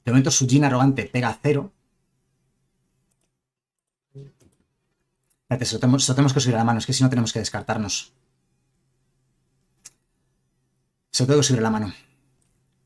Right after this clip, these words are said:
Podríamos hacer el Jhin arrogante nuestro, ¿eh? También. Pero no, no merece la pena. Se lo vamos a subir a la mano one more time.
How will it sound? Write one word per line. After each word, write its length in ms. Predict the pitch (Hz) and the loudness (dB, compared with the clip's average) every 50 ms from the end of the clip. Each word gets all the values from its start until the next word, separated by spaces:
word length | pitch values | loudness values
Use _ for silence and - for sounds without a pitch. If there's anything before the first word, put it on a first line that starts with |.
| _ _ _ _ _ _ _ _ _ _ _ _ _ _ _ _ _ _ _ - - - _ _ _ | _ _ _ _ _ _ _ _ _ _ _ _ _ _ _ _ _ _ _ -16 -16 -16 _ _ _
Podríamos 420 | - 143 135 135 147 175 175 196 180 | -4 -2 0 0 0 0 0 0 -2
hacer 200 | 180 - 190 165 | -2 0 0 0
el 140 | 156 143 123 | 2 2 2
Jhin 160 | 131 156 156 | 2 2 2
arrogante 400 | 135 123 123 127 131 127 127 110 | 2 2 4 4 4 4 4 2
nuestro, 360 | 123 143 - - - 113 117 | 0 0 0 -2 -2 -4 -4
¿eh? 80 | 143 - | -4 -6
También. 460 | - - 104 131 156 127 101 101 - _ _ _ _ _ _ _ _ _ | -6 -4 -4 -4 -4 -4 -6 -10 -16 _ _ _ _ _ _ _ _ _
Pero 160 | - 127 120 131 | -4 0 4 4
no, 100 | 127 123 | 4 4
no 80 | 135 | 4
merece 200 | 160 156 135 - | 2 0 -2 -4
la 100 | 104 101 | -6 -4
pena. 180 | - 113 110 107 | -4 -4 -4 -4
Se 100 | - 139 | -2 -2
lo 40 | 160 | -2
vamos 120 | 190 185 | -2 -2
a 40 | - | -2
subir 160 | 185 175 156 | -2 0 2
a 20 | |
la 80 | 139 131 | 2 4
mano 160 | 135 135 123 113 | 4 4 4 4
one 180 | 117 120 110 | 2 0 -2
more 160 | 107 107 101 | -2 -4 -4
time. 340 | - 104 101 123 170 220 220 | -4 -4 -4 -2 -4 -6 -8